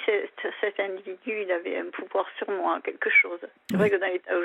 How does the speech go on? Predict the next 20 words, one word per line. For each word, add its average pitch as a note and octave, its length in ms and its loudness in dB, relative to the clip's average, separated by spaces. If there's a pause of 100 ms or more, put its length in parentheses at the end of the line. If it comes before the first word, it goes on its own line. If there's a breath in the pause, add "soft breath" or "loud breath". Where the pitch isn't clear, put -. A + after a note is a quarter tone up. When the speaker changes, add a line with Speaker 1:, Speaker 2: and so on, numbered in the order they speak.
(120)
Speaker 1:
j'étais, B3 280 -2
fragile F3+ 420 -2
comme F3+ 180 -2
j'étais, E3+ 440 0 (320 loud breath)
d'ailleurs, C4 220 6
il C4 100 2
me G#3+ 100 2
l'a G#3+ 160 6
dit, A3+ 120 -8
hein, G#3 380 2 (380 loud breath)
j'ai, F#3 440 0 (100)
tu, - 80 -16 (180)
tu - 120 -12
m'as F3 140 0
beaucoup, F3+ 840 -4 (260 loud breath)
je - 100 -12
t'ai G#3+ 100 -2
beaucoup F#3+ 800 -2 (240)
aimé, F#3 340 -4
je - 140 -6